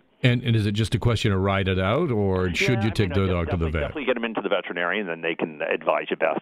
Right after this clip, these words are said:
Speaker 2: uh, depending on how the situation is. But like I said, often we'll, we'll hospitalize 'em and get 'em on fluids at that point.
Speaker 1: Here, here's a, here's something I know that dog owners are gonna feel, uh, and that's good. They're gonna, like, they're gonna think to themselves, "I'm an idiot, and I'm, I'm gonna get scolded for this."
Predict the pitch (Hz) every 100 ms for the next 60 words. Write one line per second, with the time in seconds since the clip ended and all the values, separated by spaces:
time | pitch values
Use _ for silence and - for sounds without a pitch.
0 | - 78 69 - 80 71 69 73 69 -
1 | 67 - 67 - 85 85 76 71 76 78
2 | 65 76 - 80 73 65 78 71 65 -
3 | 64 57 - 64 - - - - - -
4 | - - - - 120 147 147 123 143 131
5 | 135 117 131 117 139 127 117 113 110 107
6 | 101 104 95 92 90 87 85 80 - 139
7 | 95 71 - - - 78 73 - 90 87
8 | 87 95 - 104 90 95 95 95 90 85
9 | - 95 87 92 87 90 82 98 95 90
10 | 80 87 85 - - - _ - 85 82
11 | 110 101 98 98 92 85 80 80 - 85
12 | 82 82 85 80 - 107 104 95 80 -
13 | 65 50 -